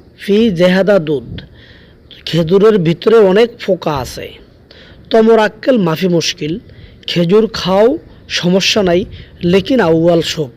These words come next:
কিন্তু আগে দেখো। তমর জুয়া ফি জেহাদা দুধ,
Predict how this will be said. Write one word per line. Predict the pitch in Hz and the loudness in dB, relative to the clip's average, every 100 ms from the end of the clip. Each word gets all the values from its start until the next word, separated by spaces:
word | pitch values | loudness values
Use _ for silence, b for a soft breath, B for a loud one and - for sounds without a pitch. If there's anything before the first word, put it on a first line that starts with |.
| - | -4
কিন্তু | 196 185 - | -4 -2 -2
আগে | 202 175 180 | 0 0 0
দেখো। | 156 160 - 202 160 226 - B B B B | 0 -2 0 2 2 0 -6 B B B B
তমর | - 202 208 220 180 | 0 2 4 4 4
জুয়া | 196 220 | 4 4
ফি | 208 - 202 220 247 339 180 | 2 -2 0 2 0 -2 -2
জেহাদা | 165 175 170 165 151 | 0 0 2 0 -2
দুধ, | 131 107 | -6 -14